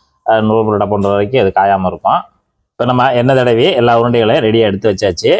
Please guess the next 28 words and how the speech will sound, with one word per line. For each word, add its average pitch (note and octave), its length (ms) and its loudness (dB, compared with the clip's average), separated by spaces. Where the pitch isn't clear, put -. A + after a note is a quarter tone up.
இப்ப - 180 -6
இதுல C3 200 0
இருந்து A2+ 180 -2
நூல் A#2+ 200 0
புரோட்டா A2 240 0
எப்படி G#2+ 180 -2
பண்றதுன்னு G2 360 -2
பார்ப்போம். G2 320 0
இப்ப C3 160 0
நம்ம B2+ 140 2
உருட்டி B2+ 180 0
வச்சிருக்கக்கூடிய A2 440 0
அந்த G#2+ 200 0
புரோட்டா A2 300 -2
உருண்டைகளை G2+ 420 0
எடுத்துட்டு F#2+ 360 -4
கட்டிங் A2 340 -2
டேபிள் G2+ 300 0
இல்லைன்னா B2+ 320 0
நீங்க B2 160 0
கிச்சன் A#2 320 -2
மேடை G#2 220 0
ஏதாவது G2+ 240 0
இருக்கும்ல, F#2+ 380 -6
அது G2+ 140 -2
கொஞ்சம் G2 200 -2
நல்லா G2 220 0
அகலமான G2+ 400 -2